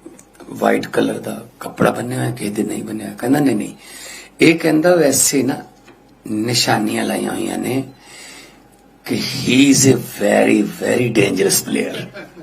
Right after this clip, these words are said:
ਮਤਲਬ, ਸਾਡੇ ਪੰਜਾਬੀ ਪਲੇਅਰ ਨੂੰ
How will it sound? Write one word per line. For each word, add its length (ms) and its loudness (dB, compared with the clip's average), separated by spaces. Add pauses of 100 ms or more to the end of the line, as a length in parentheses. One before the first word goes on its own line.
(1200)
ਮਤਲਬ, 560 2 (2250)
ਸਾਡੇ 800 4 (1300)
ਪੰਜਾਬੀ 520 6
ਪਲੇਅਰ 420 4
ਨੂੰ 420 0